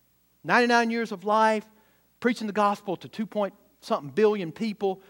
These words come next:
through radio and evangelism, Billy Graham ended his days thinking about,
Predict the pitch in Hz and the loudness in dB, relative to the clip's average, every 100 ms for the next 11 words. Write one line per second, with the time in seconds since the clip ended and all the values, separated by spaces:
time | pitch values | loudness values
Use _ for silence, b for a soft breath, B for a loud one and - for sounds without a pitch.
0 | b 165 156 208 208 208 202 196 127 117 | b -8 0 2 4 2 4 2 0 -8
1 | 165 190 214 190 202 202 190 - b b | -2 0 0 0 -2 0 -4 -10 b b
2 | - 233 226 202 208 190 185 190 165 139 | -2 0 2 4 4 4 2 0 -2 -2
3 | 170 170 147 - 196 180 165 135 143 143 | 0 2 0 -4 -8 -6 -6 0 2 2
4 | 139 | 0